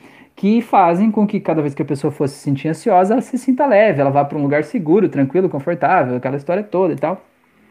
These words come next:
É, e pode funcionar por uns dias, mas isso com certeza vai acabar, né? Quando a pessoa tiver um problema forte na vida dela, que causar medo, causar ansiedade nela, essas sugestões vão cair por terra,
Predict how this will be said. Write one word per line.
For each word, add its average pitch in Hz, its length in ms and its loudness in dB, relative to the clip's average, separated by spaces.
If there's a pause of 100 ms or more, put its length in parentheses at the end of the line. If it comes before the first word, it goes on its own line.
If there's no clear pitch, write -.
(480)
É, 147 760 2
e 160 80 2
pode 269 360 2
funcionar 202 400 2
por 180 140 -2
uns 185 140 2
dias, 143 240 0
mas 147 180 0
isso 196 200 -2
com 226 180 2
certeza 254 720 0
vai 160 340 2
acabar, 185 480 0 (260)
né? 143 160 0
Quando 156 160 0
a 156 40 0
pessoa 160 260 0
tiver 180 240 -2
um 202 100 2
problema 156 540 2 (140)
forte 170 560 2
na 139 80 2
vida 135 200 0
dela, 139 200 2
que 139 120 -8
causar 143 460 2
medo, 156 320 2
causar 131 360 0
ansiedade 156 600 0
nela, 170 400 2 (320)
essas 165 360 0
sugestões 151 460 -4
vão 190 100 0
cair 202 160 0
por 285 160 -2
terra, 135 400 -2